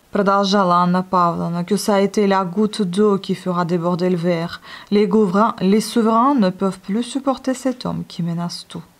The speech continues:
«Надеюсь, что это была наконец-то капля, которая переполнит стакан. Государи не могут более терпеть этого человека, который угрожает всему».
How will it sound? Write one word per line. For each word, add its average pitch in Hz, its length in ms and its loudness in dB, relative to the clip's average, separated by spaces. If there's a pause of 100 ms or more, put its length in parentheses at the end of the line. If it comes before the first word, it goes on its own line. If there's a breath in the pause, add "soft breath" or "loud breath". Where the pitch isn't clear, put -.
(140)
«Надеюсь, 240 640 2
что - 160 -4
это 208 180 0
была 202 240 2
наконец-то 202 680 2
капля, 202 380 -2
которая 180 440 -4
переполнит 180 600 -2
стакан. 180 520 -6 (420 loud breath)
Государи 202 540 2
не 208 160 6
могут 180 440 0
более 175 500 -4
терпеть 226 520 -4
этого 180 280 -4
человека, 180 520 -4
который 175 400 -6
угрожает 175 580 -4
всему». 175 460 -6